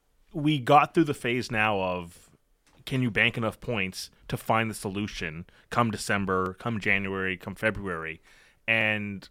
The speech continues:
the, the injury to Soucy plays a big role into it, that, you know, Friedman and, and Juulsen have to play a bit more.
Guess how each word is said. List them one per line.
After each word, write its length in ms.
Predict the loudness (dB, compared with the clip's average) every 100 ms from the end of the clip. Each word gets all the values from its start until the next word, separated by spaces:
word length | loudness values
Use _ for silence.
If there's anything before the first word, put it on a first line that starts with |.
| -8
the, 200 | -2 -2
the 200 | 0 2
injury 280 | 2 2 0
to 60 | 0
Soucy 500 | -4 -4 -4 -6 -2
plays 220 | -2 0
a 40 |
big 140 | -2 2
role 260 | 4 4
into 220 | 0 -2
it, 180 | -2 -4 -12 -10 -2
that, 260 | 0 -2 -10 -20 _ -14
you 60 |
know, 100 | -14 -12
Friedman 440 | -4 -2 -2 -4
and, 220 | -4 -6
and 100 | -8 -6
Juulsen 280 | -6 -6
have 100 | -8 -10
to 60 |
play 280 | -6 0 0
a 40 |
bit 100 | 0
more. 280 | -2 -2 -4